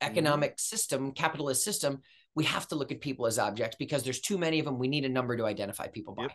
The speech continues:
Speaker 2: I need to be able to batch sort you quickly. Luckily for me, I found an easier way to batch sort. What I say is I only give a shit about two things if you wanna work with me, X and Y. And if you have either of those chromosomes, I apologize if I don't get your pronoun right,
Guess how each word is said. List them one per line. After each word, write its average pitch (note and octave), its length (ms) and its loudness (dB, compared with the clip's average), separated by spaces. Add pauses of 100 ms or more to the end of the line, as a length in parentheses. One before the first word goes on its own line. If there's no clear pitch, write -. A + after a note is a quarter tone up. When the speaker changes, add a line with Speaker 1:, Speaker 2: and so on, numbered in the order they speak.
(440)
Speaker 2:
I C#3+ 40 2
need F3 160 4
to D#3+ 60 0
be E3+ 100 6
able D#3 140 6
to C#3+ 60 0
batch C#3+ 340 4
sort C3 200 -2
you A#2+ 100 -6
quickly. - 360 0 (160)
Luckily F3 400 6
for C#3+ 160 -2
me, G3+ 320 2
I D#3 140 6
found D#3+ 260 2
an C3+ 120 -2
easier C3 340 0
way A#2+ 140 0
to A2 60 -4
batch B2 360 2
sort. - 260 -6 (640)
What C#3 100 4
I D#3+ 120 10
say D#3+ 300 6
is C#3+ 100 2
I E3 100 6
only F#3 180 2
give D#3 140 0
a - 20 -6
shit C#3+ 180 0
about B2 260 0
two E3 200 0
things D#3 340 0
if G#2+ 120 -10
you B2+ 80 0
wanna A#2 160 0
work C#3+ 200 4
with A#2+ 140 -10
me, - 180 -14 (600)
X - 540 2 (220)
and D#3+ 200 4
Y. D3+ 400 6 (400)
And F3+ 140 4
if F#3 160 0
you D4 120 12
have C4 220 8
either F#3+ 260 10
of D#3 100 0
those D3+ 220 4
chromosomes, C3+ 720 2
I C3 100 6
apologize D3+ 680 6
if D3 120 -2
I B2 80 0
don't B2 220 0
get B2+ 200 -2
your A2+ 80 -4
pronoun D3+ 420 4
right, D#3 220 6